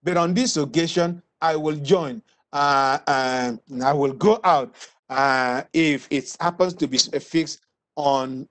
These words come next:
uh, say, this coming Saturday. So this is something we need to take into consideration, that sometimes God will bring opportunity your way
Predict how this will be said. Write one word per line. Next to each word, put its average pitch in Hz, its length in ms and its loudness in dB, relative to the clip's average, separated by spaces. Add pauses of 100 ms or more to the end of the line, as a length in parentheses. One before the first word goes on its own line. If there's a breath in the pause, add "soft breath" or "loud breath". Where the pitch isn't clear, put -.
uh, 123 600 -2
say, 151 340 -2
this 160 280 -4
coming 156 440 -2
Saturday. 147 680 -2 (340 loud breath)
So 262 160 0
this 277 200 -2
is 185 240 -2
something 240 400 0
we 175 160 2
need 196 200 -4
to 185 80 2
take 196 300 0
into 175 260 -2
consideration, 147 880 -2 (240)
that 165 200 2
sometimes 185 680 0 (380 loud breath)
God 269 280 6
will 185 120 0
bring 202 300 0
opportunity 185 720 0
your 165 340 2
way 170 320 2